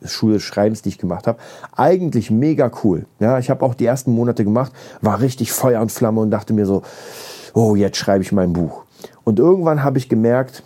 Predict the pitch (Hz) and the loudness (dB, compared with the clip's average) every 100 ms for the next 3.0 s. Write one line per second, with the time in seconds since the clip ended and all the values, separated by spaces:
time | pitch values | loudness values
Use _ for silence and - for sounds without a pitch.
0 | - 110 - 110 107 98 90 - 113 123 | -6 -4 0 0 0 -2 -2 -2 0 0
1 | - 104 - 104 101 98 90 - - 139 | -2 -4 -2 -2 -2 -2 -4 -4 -4 -4
2 | - _ _ _ - - 185 - 92 82 | -8 _ _ _ -12 -6 -4 -2 -4 -4